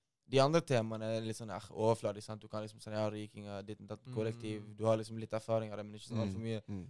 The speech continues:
Speaker 1: Men det her er litt mer sånn, faen, der
Speaker 2: Jeg
Speaker 1: begynner
Speaker 2: trodde
Speaker 1: du å
Speaker 2: aldri vi
Speaker 1: tenke
Speaker 2: skulle snakke om noe sånt, liksom.
Speaker 1: <laughs> Ja, men da begynner du å tenke liksom, faen,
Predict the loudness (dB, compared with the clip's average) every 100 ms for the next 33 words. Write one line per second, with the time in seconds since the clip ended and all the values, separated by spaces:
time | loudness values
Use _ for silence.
0 | -4 0 4 4 4 2 -2 0 -2 0
1 | -4 -4 -6 -2 0 6 10 12 12 10
2 | 8 4 4 4 4 0 -2 -4 -6 -8
3 | -14 -8 2 6 8 8 8 6 2 _
4 | 4 8 8 8 6 6 4 2 0 -2
5 | -4 -6 -8